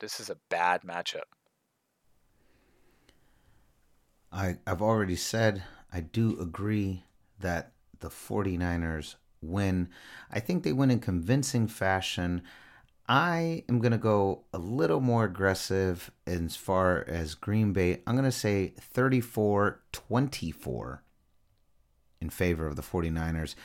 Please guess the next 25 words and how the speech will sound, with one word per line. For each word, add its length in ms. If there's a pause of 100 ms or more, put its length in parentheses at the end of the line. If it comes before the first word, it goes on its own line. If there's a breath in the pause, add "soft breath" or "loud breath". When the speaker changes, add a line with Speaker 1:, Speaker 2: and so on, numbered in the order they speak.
(140 loud breath)
Speaker 2:
They 140
lose 340
by 200
ten, 480
but 120
get 160
a 60
little 180
points 320
in 100
garbage 440
time. 380 (500 loud breath)
Kings 260
and 120
M, 180
but 80
forty-niners 540
do 180
cover 500 (460 loud breath)
seven 340
and 80
a 60
half, 500 (480 soft breath)
I 140
believe, 680